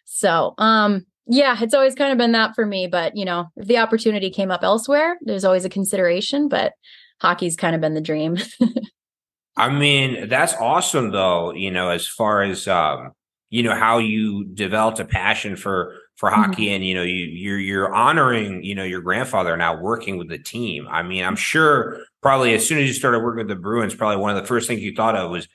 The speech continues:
Speaker 2: how proud he'd be of you, specifically not just working at sports, but with the Bruins. And
Speaker 1: Mm-hmm.
Speaker 2: that's great also that, um,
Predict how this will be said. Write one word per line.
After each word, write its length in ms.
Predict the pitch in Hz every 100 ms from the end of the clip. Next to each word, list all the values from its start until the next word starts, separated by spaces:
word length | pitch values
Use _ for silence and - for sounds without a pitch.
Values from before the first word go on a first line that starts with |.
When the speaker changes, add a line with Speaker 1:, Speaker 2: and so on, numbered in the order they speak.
| _ -
Speaker 2:
how 220 | 107 107
proud 400 | - 113 117 113
he'd 160 | 107
be 160 | 90 95
of 80 | 87
you, 240 | 87 85
specifically 840 | 80 - 98 - 151 151 - 120 107
not 200 | 110 104
just 160 | 110
working 260 | 120 110 107
at 80 | 90
sports, 360 | - 117 98
but 120 | 95 82
with 180 | 110
the 80 | 95
Bruins. 560 | 82 95 120 101 80 -
And 240 | 98 101
Speaker 1:
Mm-hmm. 140 | 95 107 - _ - _
Speaker 2:
that's 220 | 147 -
great 260 | 127 208 170
also 360 | 170 - 160
that, 300 | 117 110 107
um, 560 | 104 95 87 85 80